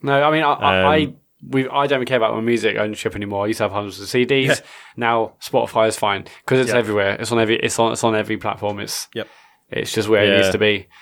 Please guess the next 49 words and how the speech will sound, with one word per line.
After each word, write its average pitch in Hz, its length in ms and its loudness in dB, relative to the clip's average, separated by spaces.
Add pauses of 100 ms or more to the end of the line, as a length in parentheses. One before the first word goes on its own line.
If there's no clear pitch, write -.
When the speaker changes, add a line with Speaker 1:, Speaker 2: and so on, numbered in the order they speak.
(260)
Speaker 2:
Yeah, 98 180 2
I - 100 -4
Speaker 1:
And, 104 100 -4
Speaker 2:
know 101 40 -2
what 101 100 -2
you 101 60 2
mean. 101 120 4
Speaker 1:
um, 98 240 -6 (360)
I, 104 200 -8
maybe 107 360 -2
that 101 140 2
would - 120 -12
be 101 60 -6
the - 80 -10
same 101 220 -4
with 101 100 -12
games. 104 160 -6
I 139 60 -2
mean, 170 140 2
even 208 220 2
now, 151 220 4
like, 110 240 0
we 120 80 0
don't 120 260 0
own 117 260 0
the 110 80 -2
games 107 380 -2
we 110 120 -2
buy. 107 420 0
We, 131 140 -4
we 147 120 0
might, 156 200 0
we 165 100 2
might 170 200 0
buy 139 140 2
a 127 40 -2
physical 123 320 -2
C 123 220 2
D 107 400 0 (420)
or 117 160 2
the 127 120 2
Speaker 2:
Mm-hmm. 120 80 -2
Speaker 1:
Blu-ray 123 340 4
or 110 40 4
whatever 101 220 0
it 101 60 2
is, 107 80 -2
but, 127 200 -2
like, 131 280 0